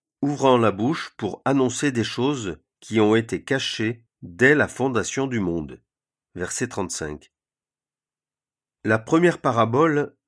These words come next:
est complète en elle-même, et si nous ne la comprenons pas, nous ne comprendrons pas les autres. La grande affaire désormais serait de semer la parole du royaume dans les cœurs.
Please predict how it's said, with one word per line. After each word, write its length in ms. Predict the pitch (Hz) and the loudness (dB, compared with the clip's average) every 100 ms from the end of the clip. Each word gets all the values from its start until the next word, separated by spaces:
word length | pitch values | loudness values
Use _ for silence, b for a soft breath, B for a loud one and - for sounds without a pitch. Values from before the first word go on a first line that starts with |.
| - | 2
est 200 | 110 107 | 2 2
complète 640 | 160 143 131 101 - - - | 0 0 0 -2 -4 -10 -4
en 160 | 95 | 0
elle-même, 540 | 92 90 90 85 82 85 _ _ _ _ _ _ _ - | 0 0 -2 -2 -6 -12 _ _ _ _ _ _ _ -6
et 120 | 101 | -6
si 220 | - - 170 | -4 -4 0
nous 120 | 156 | 2
ne 120 | 135 | 4
la 120 | 120 | 2
comprenons 540 | 107 147 147 131 98 82 | 2 -4 -4 -2 -2 -4
pas, 340 | 95 104 - _ _ _ _ _ 117 | -8 -10 -12 _ _ _ _ _ 0
nous 160 | 131 | 4
ne 100 | 135 | 4
comprendrons 640 | 113 107 90 117 104 87 | 4 0 0 -2 0 -2
pas 180 | 87 143 | -2 0
les 220 | 120 82 | 0 -2
autres. 340 | 80 76 - _ _ _ _ _ _ _ _ _ _ _ | -6 -8 -16 _ _ _ _ _ _ _ _ _ _ _
La 140 | - 107 | 0 0
grande 280 | 110 165 147 | 4 4 4
affaire 440 | 117 - 156 127 | 4 6 6 4
désormais 540 | 104 95 98 101 135 | 0 0 0 2 2
serait 320 | 139 - 117 117 | 0 -2 -2 0
de 100 | 98 | -2
semer 360 | - 147 160 | 0 2 4
la 120 | 123 | 4
parole 380 | 104 117 110 135 | 2 -2 -2 -2
du 100 | 101 | 0
royaume 480 | 87 104 123 143 160 | 2 4 6 4 2
dans 140 | 131 | 2
les 160 | 101 90 | 2 0
cœurs. 440 | 90 82 78 - | -4 -6 -6 -16